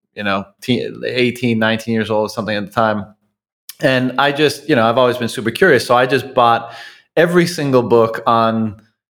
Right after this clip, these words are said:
global geopolitics, history. Like, I, I wanted to understand how it all worked, right? Because, you know, you have a lot of questions when you emerge in the world. And so you end up reading about, you know, uh, the way the F D A works, the way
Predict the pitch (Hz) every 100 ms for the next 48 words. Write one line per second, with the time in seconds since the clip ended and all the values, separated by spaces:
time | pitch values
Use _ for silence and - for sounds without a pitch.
0 | _ _ _ _ - 117 135 135 135 135
1 | 127 123 123 117 113 123 107 - - -
2 | - 139 135 - 131 127 123 123 151 165
3 | 151 160 156 151 139 123 113 - 131 135
4 | 117 120 117 120 135 120 113 - 107 127
5 | 107 101 - 110 98 123 113 117 117 117
6 | 170 175 120 107 113 110 107 113 113 110
7 | 113 107 101 92 92 _ - - - 131
8 | 143 143 151 131 139 165 165 127 113 117
9 | 110 110 - _ _ _ _ - 123 120
10 | 117 120 117 - - 117 110 110 107 107
11 | - _ _ - 117 117 120 117 120 117
12 | 117 113 113 113 113 113 107 113 113 110
13 | -